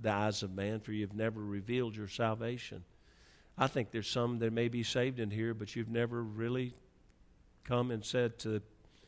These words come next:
"You know what? I'm gonna confess Jesus before man.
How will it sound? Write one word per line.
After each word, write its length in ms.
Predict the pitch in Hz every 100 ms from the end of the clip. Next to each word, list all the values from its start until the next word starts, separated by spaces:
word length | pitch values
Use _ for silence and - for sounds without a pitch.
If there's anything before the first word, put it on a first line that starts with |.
| - - _
"You 80 | 113
know 80 | 113
what? 260 | 123 131 - - - - - - - _ - - - -
I'm 220 | 101 120 123
gonna 180 | 117
confess 680 | 107 113 - 120 117 - - - -
Jesus 460 | - 123 117 107 101
before 340 | - 92 107
man. 300 | 104 104 98